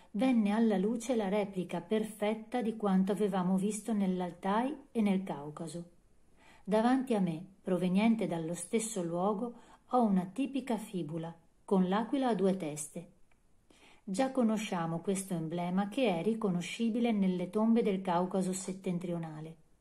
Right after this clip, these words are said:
Ho davanti a me spade tibetane, perfettamente identiche a quelle delle tombe gotiche. Le donne di quello stesso distretto portano dei copricapo simili a quelli dei popoli slavi,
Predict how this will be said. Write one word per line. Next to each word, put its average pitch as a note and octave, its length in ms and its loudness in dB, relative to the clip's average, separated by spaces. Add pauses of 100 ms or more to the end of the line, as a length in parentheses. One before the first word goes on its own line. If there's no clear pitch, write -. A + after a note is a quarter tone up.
(600)
Ho A3 160 4
davanti G3 480 0
a E3+ 80 0
me F#3+ 320 -2 (160)
spade B3 460 2
tibetane, F3+ 800 -4 (220)
perfettamente A3 880 2
identiche A3+ 840 -2
a G3+ 140 -6
quelle A3+ 400 4
delle G#3 240 2
tombe E3+ 320 0
gotiche. E3+ 640 -8 (1300)
Le G3 200 2
donne A#3+ 340 4
di F#3 140 0
quello F#3 300 2
stesso A#3 460 -4
distretto F#3+ 1000 -6
portano F#3 520 0
dei F#3 160 0
copricapo A3 640 0
simili G#3 760 0
a A3+ 140 -4
quelli C4 320 2
dei G3+ 160 2
popoli G#3 440 2
slavi, E3 520 -6